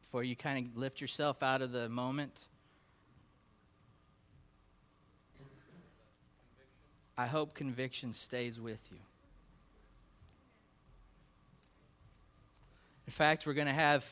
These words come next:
uh, the altar team who will be up here at some point this morning as we're worshiping. You know, I, I, I believe that maybe there are some even here today who don't even really know the Lord,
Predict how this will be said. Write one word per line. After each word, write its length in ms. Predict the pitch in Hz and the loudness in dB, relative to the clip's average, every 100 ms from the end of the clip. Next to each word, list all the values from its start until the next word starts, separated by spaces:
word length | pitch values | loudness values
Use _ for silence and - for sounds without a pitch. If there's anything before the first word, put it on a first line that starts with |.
| - | -2
uh, 220 | 120 117 | 2 2
the 140 | 117 | 2
altar 320 | 127 160 - 180 | 2 2 0 -4
team 400 | - 156 147 143 | -2 0 0 -2
who 120 | 127 | -4
will 120 | 127 | -2
be 160 | 139 147 | 2 2
up 160 | 147 | 2
here 180 | 156 151 | -2 -2
at 100 | 135 | -2
some 280 | - 143 143 | -2 -4 -4
point 440 | - 151 143 - | -4 -4 -6 -10
this 200 | 135 - | -10 -6
morning 320 | 151 147 147 | -4 -2 -2
as 200 | 127 113 | -2 -4
we're 60 | 123 | -6
worshiping. 720 | 120 139 143 170 - 170 180 - - - - - - - - - - - - - - - - - - - 151 | -2 -2 -2 -6 -6 -6 -6 -10 -20 -20 -18 -20 -20 -20 -20 -20 -20 -20 -20 -20 -20 -20 -20 -20 -20 -12 -2
You 60 | |
know, 180 | 143 139 | 2 4
I, 160 | 131 139 | 4 4
I, 280 | 135 127 | 4 2
I 20 | 143 | 2
believe 380 | 156 165 185 | 4 6 6
that 120 | 170 160 | 4 4
maybe 320 | 180 175 170 | 4 6 6
there 140 | 165 | 4
are 60 | 156 | 4
some 280 | - 170 165 | 2 2 2
even 220 | 151 135 | 2 0
here 200 | 151 156 | 2 0
today 540 | - 139 151 190 202 - - - - - - - _ _ _ - - - - - - | 0 0 2 2 0 -4 -18 -20 -20 -20 -20 -20 _ _ _ -20 -20 -20 -20 -20 -12
who 60 | 156 | -6
don't 280 | 139 151 156 | 0 2 2
even 280 | 147 135 127 | 0 0 -2
really 260 | 131 127 | 0 -2
know 220 | 120 117 | -2 -2
the 80 | 117 | -4
Lord, 320 | 110 107 92 | -6 -8 -8